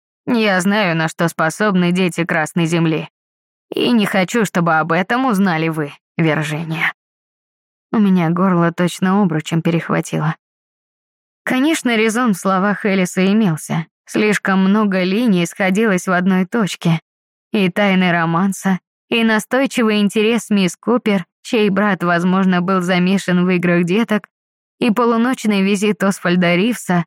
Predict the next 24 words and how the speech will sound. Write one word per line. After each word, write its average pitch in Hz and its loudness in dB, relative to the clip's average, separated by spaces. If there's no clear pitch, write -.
Но 240 2
просто 185 -2
так 190 -2
отдать 175 0
Юджи 196 2
и 233 2
мистера 190 2
Бьянки 190 2
людям 185 2
дяди 185 0
Рейвена 190 2
я 185 2
не 190 2
могла, 202 -2
даже 196 2
во 175 2
имя 170 0
собственной 170 0
безопасности. 165 -2
«Я 240 2
подумаю 202 2
над 160 0
вашим 156 -2
советом». 160 -2